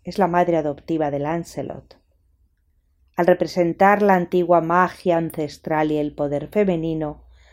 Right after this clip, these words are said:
al igual que Morgana, será dibujada como alguien malvado que engañará a Merlín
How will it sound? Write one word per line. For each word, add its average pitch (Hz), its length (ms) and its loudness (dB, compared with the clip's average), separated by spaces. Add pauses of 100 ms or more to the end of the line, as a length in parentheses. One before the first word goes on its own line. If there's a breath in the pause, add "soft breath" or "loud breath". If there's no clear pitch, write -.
(200 soft breath)
al 165 180 -2
igual 165 320 0
que 160 120 -4
Morgana, 170 760 -2 (360 soft breath)
será 196 300 4
dibujada 202 840 2 (100)
como 170 220 -6
alguien 185 380 4
malvado 160 680 2 (400)
que 165 120 -4
engañará 156 580 0
a 175 60 2
Merlín 156 720 -2